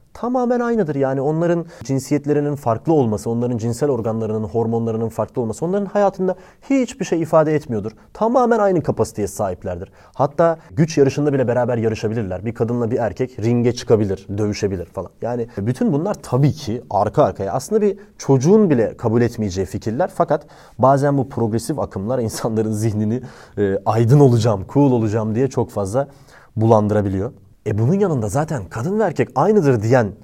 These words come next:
e, zihniyet çok ciddi bir çifte standartla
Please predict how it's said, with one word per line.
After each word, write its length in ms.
e, 360
zihniyet 640
çok 300
ciddi 320
bir 80
çifte 400
standartla 800